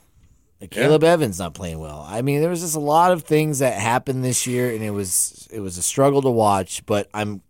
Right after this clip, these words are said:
Speaker 1: I'm glad, I'm glad it's over because I don't have to go through that feeling every Sunday now.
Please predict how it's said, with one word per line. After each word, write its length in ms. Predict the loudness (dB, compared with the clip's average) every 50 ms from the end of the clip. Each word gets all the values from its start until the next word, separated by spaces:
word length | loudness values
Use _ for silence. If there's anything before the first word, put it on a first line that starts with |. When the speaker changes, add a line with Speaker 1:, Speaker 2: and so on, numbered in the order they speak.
| _ -6
Speaker 1:
I'm 200 | -4 -4 -4 -2
glad, 560 | 0 2 2 4 4 2 2 0 -2 -4 -12 _ _ _ _ _ _ _ _ _ _ -14
I'm 80 | -10 -6
glad 300 | -2 0 2 2 4 2
it's 160 | 2 0 0 0
over 360 | 2 2 4 4 4 2 2
because 340 | 2 0 -2 0 0 -2 0
I 100 | 2 2
don't 140 | 2 2 2
have 200 | 0 0 0 -2
to 100 | -4 -6
go 200 | 0 2 2 2 2
through 340 | 0 -2 0 2 2 2
that 300 | 2 2 2 2 0 -2 -6
feeling 720 | -14 -14 -8 -4 -2 0 0 2 2 0 0 -2 -6 -8 -12 _ _ _ _ _ _ _ _ _ _ _ _ _ _ -4
every 260 | -2 -2 -2 -2 -4
Sunday 480 | -2 0 0 2 2 2 2 0 -2 -2
now. 280 | -6 -10 -14 -16 -20